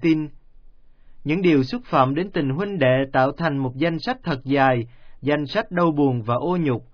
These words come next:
Sau mỗi tội ác sát nhân của con người, Thiên Chúa kêu lên, "Em ngươi ở đâu?" Con tim ích kỷ và tội lỗi đáp lại, "Tôi có phải là người canh giữ em tôi đâu?"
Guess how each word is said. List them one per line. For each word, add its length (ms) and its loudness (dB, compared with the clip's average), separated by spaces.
Sau 280 6
mỗi 400 0
tội 220 0
ác 220 0
sát 240 -6
nhân 280 -2
của 140 -2
con 240 -2
người, 320 0
Thiên 200 0
Chúa 360 0
kêu 180 2
lên, 340 2
"Em 280 0
ngươi 220 2
ở 140 2
đâu?" 360 4
Con 200 -2
tim 220 4
ích 220 -6
kỷ 240 4
và 160 0
tội 220 2
lỗi 200 2
đáp 240 -2
lại, 360 2
"Tôi 240 2
có 160 -2
phải 220 2
là 120 0
người 220 0
canh 280 -4
giữ 200 2
em 240 -2
tôi 200 -2
đâu?" 300 0